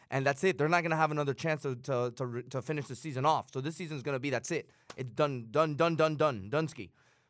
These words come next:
Ba-, uh, football has a little bit more room to play with, though, because if something happens with football, they still have a lot of time to play with that they can push back the season if they needed to a couple weeks.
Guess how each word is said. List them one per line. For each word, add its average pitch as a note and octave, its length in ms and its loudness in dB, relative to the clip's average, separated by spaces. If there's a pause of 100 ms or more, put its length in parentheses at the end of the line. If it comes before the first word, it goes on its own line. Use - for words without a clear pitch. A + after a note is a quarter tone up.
(200)
Ba-, F#3 220 2
uh, C#3+ 100 6
football A#3 300 2
has F3+ 160 4
a F#3 40 0
little F#3+ 200 4
bit F3 100 2
more E3+ 240 4
room E3 240 2
to C3 80 -6
play F#3 240 2
with, B2+ 220 0
though, C3 140 0
because B2 180 -4
if B2 80 -6
something E3 240 -2
happens E3 280 0
with C3+ 140 -6
football, E3+ 300 2
they C#3 100 -2
still E3+ 180 -4
have D#3 120 4
a D3 40 -2
lot C#3+ 180 4
of B2+ 60 -2
time C#3+ 200 -4
to C3 60 -4
play E3+ 200 0
with D3 140 0
that B2 80 -2
they C3 80 -4
can C3 120 -8
push B2+ 200 -8
back B2+ 220 -4
the A#2+ 60 -14
season C#3+ 320 -8
if A2+ 80 -8
they A#2 100 -6
needed A#2 260 -4
to A#2+ 100 -8
a A2 60 -8
couple G2+ 240 -10
weeks. - 380 -8